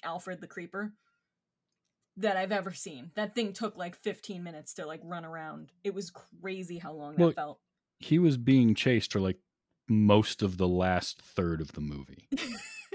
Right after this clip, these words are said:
Speaker 2: Was just Alfred running away and sort of hiding, but then, like, clearly in a spot where he could have seen the feet on top of those rocks, but then
Speaker 1: Yeah.
Speaker 2: coming out from underneath them anyway. Um,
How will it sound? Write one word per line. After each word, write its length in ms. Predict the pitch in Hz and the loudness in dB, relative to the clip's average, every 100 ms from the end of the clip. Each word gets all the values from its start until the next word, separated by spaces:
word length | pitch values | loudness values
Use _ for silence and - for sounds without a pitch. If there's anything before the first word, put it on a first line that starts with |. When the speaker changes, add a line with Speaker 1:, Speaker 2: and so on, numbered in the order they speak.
| 453 | -2
Speaker 2:
Was 240 | 95 92 | 4 4
just 300 | 87 104 92 - | 4 2 2 0
Alfred 480 | 98 95 101 87 85 | 0 2 0 0 2
running 280 | 92 92 | 2 2
away 500 | 85 82 85 85 82 - _ _ | 0 0 -2 0 -2 -6 _ _
and 180 | - 87 | -6 -4
sort 300 | - - 101 | -2 2 4
of 120 | 107 | 4
hiding, 440 | - 117 113 117 120 _ _ _ _ _ | 6 4 6 2 0 _ _ _ _ _
but 140 | 98 - | -6 0
then, 460 | 98 92 87 85 - _ _ _ _ _ _ _ _ _ _ - | 2 2 2 0 -4 _ _ _ _ _ _ _ _ _ _ -4
like, 240 | 98 98 | -4 -2
clearly 500 | - - 120 127 131 | -4 4 8 10 8
in 80 | 123 | 8
a 60 | 113 | 4
spot 320 | - 117 110 | 4 4 4
where 100 | 101 | 2
he 80 | 107 | 2
could 160 | 113 | 0
have 80 | 101 | 0
seen 320 | - 107 107 | 2 4 6
the 80 | 98 | 6
feet 480 | - - 101 - - _ _ | 2 0 0 0 -8 _ _
on 140 | - 101 | 2 2
top 240 | 107 98 | 2 0
of 60 | 101 | 4
those 180 | 104 95 | 2 4
rocks, 360 | 90 95 - | 2 0 -2
but 140 | - 95 | -4 0
then 180 | 98 87 | 2 2
Speaker 1:
Yeah. 60 | |
Speaker 2:
coming 180 | 107 104 | 2 2
out 160 | 98 98 | 2 0
from 140 | 101 | 0
underneath 320 | 98 95 101 | 2 4 2
them 100 | - | 2
anyway. 460 | 90 104 107 110 113 _ _ _ _ _ _ _ - | 2 2 4 2 0 _ _ _ _ _ _ _ -6
Um, 560 | 85 87 85 82 82 | -2 0 0 0 -2